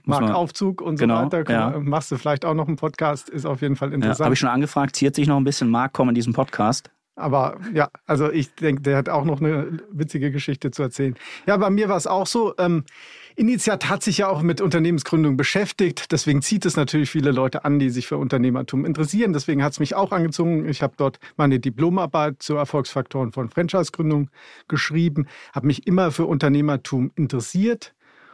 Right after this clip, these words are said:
Speaker 2: Ja, und irgendwann, ähm, gab's bei Initiat nicht mehr so die Perspektive.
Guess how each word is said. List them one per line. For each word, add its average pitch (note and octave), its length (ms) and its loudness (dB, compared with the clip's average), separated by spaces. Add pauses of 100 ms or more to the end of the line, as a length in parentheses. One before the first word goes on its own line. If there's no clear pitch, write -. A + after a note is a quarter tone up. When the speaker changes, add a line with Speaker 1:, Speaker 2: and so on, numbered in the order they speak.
(220)
Speaker 2:
Ja, A3 80 2
und F#3+ 300 0
irgendwann, G#3+ 720 2 (260)
ähm, D#3+ 380 2 (240)
gab's D#3+ 280 0
bei F3 140 0
Initiat F#3 400 0
nicht D#3+ 140 0
mehr D#3+ 100 2
so F3 180 2
die F#3 160 0
Perspektive. G3 840 -2